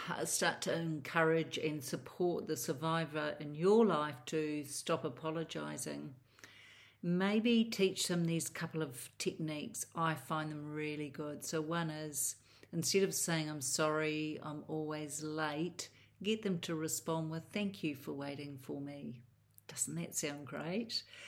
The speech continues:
Another one is, "I'm sorry for being so sensitive." Try, "Thank you for being accepting of me." Like that. "I'm sorry, I always mess up."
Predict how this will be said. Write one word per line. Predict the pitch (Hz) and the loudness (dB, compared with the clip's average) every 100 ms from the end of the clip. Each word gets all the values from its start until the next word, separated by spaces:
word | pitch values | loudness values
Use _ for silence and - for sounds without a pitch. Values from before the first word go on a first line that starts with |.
| - | -8
Another | - 156 160 175 | -2 2 2 4
one | 214 180 156 165 | 4 6 6 2
is, | 165 160 | 0 0
"I'm | 170 147 | -2 -2
sorry | 127 156 156 | 2 4 4
for | 160 156 | 2 -4
being | 135 156 156 | -4 -4 -4
so | - 147 | -4 -4
sensitive." | 131 - 156 - - 139 147 147 - - _ _ _ _ _ _ - - - | -4 -2 -2 -4 -8 -6 -8 -8 -14 -20 _ _ _ _ _ _ -20 -20 -12
Try, | - 170 151 147 147 175 - - - - | -4 -2 -2 -4 -6 -8 -10 -20 -20 -6
"Thank | - 294 294 - | 0 2 2 4
you | 180 | 2
for | - | 2
being | 147 160 147 147 | -2 -2 -2 -4
accepting | 147 - - - - 143 135 | -8 -4 -4 -4 -6 -6 -6
of | 127 | -6
me." | 139 139 143 127 - - _ _ _ _ _ _ _ _ - | -6 -8 -8 -12 -14 -20 _ _ _ _ _ _ _ _ -16
Like | 165 151 - | -8 -8 -4
that. | 165 180 - - - - | -2 -2 -6 -16 -14 -2
"I'm | 170 | 2
sorry, | 170 - 175 175 170 | 4 6 6 6 4
I | 156 156 | 4 2
always | 156 170 175 170 160 156 | 2 2 4 4 2 0
mess | 156 143 - | -4 -4 -4
up." | 139 139 - | -4 -6 -10